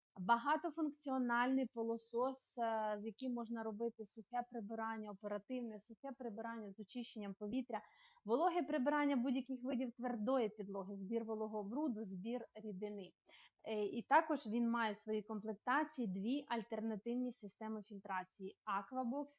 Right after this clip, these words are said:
і Drybox. Друга модель —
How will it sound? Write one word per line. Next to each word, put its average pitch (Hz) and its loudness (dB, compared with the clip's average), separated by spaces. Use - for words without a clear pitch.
і 214 -6
Drybox. 190 -2
Друга 370 4
модель — 277 4